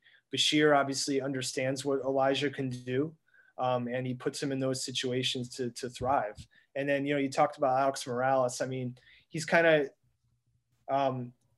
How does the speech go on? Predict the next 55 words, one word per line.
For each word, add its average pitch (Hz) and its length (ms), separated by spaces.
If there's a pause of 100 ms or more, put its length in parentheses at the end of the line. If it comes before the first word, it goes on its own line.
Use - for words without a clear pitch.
(180)
it's 143 140
gonna 175 120
take 165 200
some 165 160
time 151 260
for 151 140
him 147 180
to 147 80
kinda, 143 500
you 143 120
know, 127 100
get 135 220
his 135 180
legs 135 300
under 147 280
him. 151 140
You 139 120
know, 131 60
he 131 100
hasn't 139 280
shot 135 260
the 151 60
ball 143 240
very 147 260
well, 147 340
but 139 120
I 139 80
mean, 135 300 (540)
he, 156 180
he's 160 320
tough. 135 340
He, 135 400
he's 143 180
tough 123 280
as 120 160
well. 120 180
I 117 80
mean, 123 220
he's 139 280
a 139 60
stat 135 400
stuffer. 131 580 (440)
Um, 120 420 (720)
I 139 100
think 156 220
he's 143 160
gonna 135 140
be 135 160
okay. 135 300
You 131 180
kinda 147 220
have 147 200
that 131 220
Ford 143 500
Morales 135 880